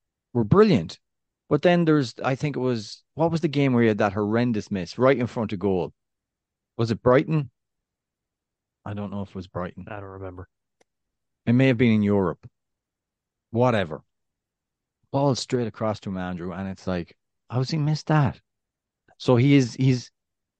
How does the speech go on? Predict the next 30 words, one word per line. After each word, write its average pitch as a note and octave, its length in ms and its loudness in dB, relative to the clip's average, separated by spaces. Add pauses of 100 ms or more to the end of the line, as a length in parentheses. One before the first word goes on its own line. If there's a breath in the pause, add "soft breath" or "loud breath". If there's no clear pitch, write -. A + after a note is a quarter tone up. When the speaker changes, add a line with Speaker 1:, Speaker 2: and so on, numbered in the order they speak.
(280)
Speaker 1:
yeah. G2+ 260 0
Speaker 2:
I, F#3 280 2
I - 20 4
wonder F#3+ 520 4
if D3+ 140 2
at D3+ 120 -4
some E3 240 -2
point, D3+ 520 -2 (220)
on E3+ 180 4
a D3+ 100 4
far F#3+ 360 4
lesser D3+ 300 2
scale, A#2 500 -4 (280)
but D#3 140 2
you F#3+ 160 4
always G3+ 460 4
tell E3 360 0
me C3+ 460 0 (360 soft breath)
about C#3 360 2
this C#3 180 0
chorus F3 520 4
of C3 120 -2
Liverpool D3 460 0
fans B2 420 -4
that C3+ 100 0
are B2 80 0
frustrated C3 640 -2
by B2 140 2
Salah, G#2+ 560 -2
that, A2 160 -8